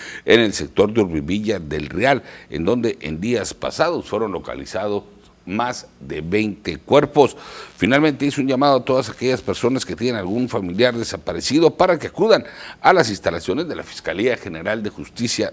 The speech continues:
del Estado de Sonora para que se realicen pruebas de A D N a fin de determinar si alguno de los cuerpos que han sido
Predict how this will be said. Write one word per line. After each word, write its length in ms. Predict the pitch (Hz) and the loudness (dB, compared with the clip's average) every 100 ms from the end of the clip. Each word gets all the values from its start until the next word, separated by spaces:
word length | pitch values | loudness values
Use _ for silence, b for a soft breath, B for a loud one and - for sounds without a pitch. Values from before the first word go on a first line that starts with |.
| - | -8
del 280 | 87 143 107 | 2 2 2
Estado 320 | - 123 113 | 0 2 4
de 80 | 95 | 2
Sonora 400 | 104 143 139 120 B B B - | 0 4 4 2 B B B 6
para 180 | 147 - | 6 6
que 60 | |
se 160 | - 98 | -2 -2
realicen 440 | 82 110 120 107 | 0 -2 -4 -6
pruebas 320 | 101 113 113 92 | -2 0 0 0
de 100 | 95 | -2
A 140 | 110 | 0
D 180 | 113 120 | 0 0
N 260 | 160 143 - B B B | 0 -2 -6 B B B
a 140 | - - | -4 -2
fin 280 | 139 139 - - | 2 0 -2 -10
de 240 | 131 190 | 2 2
determinar 960 | 143 101 98 82 80 80 92 170 139 - | 2 -8 -10 -8 -8 -8 -4 -6 -6 -14
si 200 | - - | -16 -12
alguno 420 | 78 92 117 107 | -8 -6 -6 -6
de 60 | 85 | -8
los 180 | 73 - | -10 -4
cuerpos 400 | 107 107 - - | -4 -4 -8 -12
que 120 | 98 | -12
han 80 | 98 | -10
sido 320 | 101 98 | -8 -8